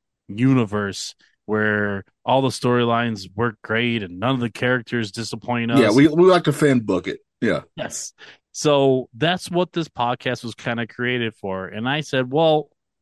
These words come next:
Speaker 1: if we started on the negative to start, right, starting on the negative, why don't we finish positive? Why don't we talk about the things that we truly love and you cannot ruin?"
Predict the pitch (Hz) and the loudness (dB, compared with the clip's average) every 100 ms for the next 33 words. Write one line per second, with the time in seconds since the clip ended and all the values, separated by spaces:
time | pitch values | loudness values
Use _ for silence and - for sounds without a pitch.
0 | _ _ _ - 131 147 - - 214 214 | _ _ _ -8 -6 -4 -6 -2 0 0
1 | 190 170 156 135 127 131 135 123 107 87 | 0 0 0 -2 -2 -2 -2 -4 -6 -8
2 | 78 98 - _ _ _ _ _ _ _ | -14 -20 -20 _ _ _ _ _ _ _
3 | _ _ _ _ - - - 139 101 - | _ _ _ _ -8 -8 -2 -2 -2 -8
4 | - - _ - 92 85 - 120 127 123 | -20 -20 _ -10 -10 -10 -6 -4 -2 -4
5 | 117 95 85 104 - _ 113 170 277 233 | -6 -8 -14 -20 -20 _ -2 0 0 -2
6 | - - 196 - - 170 190 185 143 - | -6 -6 -6 -6 -8 -2 -2 -2 -6 -12
7 | _ - 110 143 190 196 170 170 165 170 | _ -6 0 0 0 -4 -2 -2 -2 -4
8 | 156 - 147 151 165 156 160 - 131 139 | -8 -8 -2 -2 0 -2 -2 -4 -4 -2
9 | 143 135 127 131 - 139 143 147 139 _ | -4 -4 -4 -6 -8 -6 -4 -4 -6 _
10 | _ 113 120 120 123 - 123 123 117 120 | _ -2 0 2 0 -4 -4 -2 -2 -2
11 | 147 - 135 135 131 131 139 123 123 151 | -4 -4 -4 -2 0 0 -2 -2 2 2
12 | 107 | 0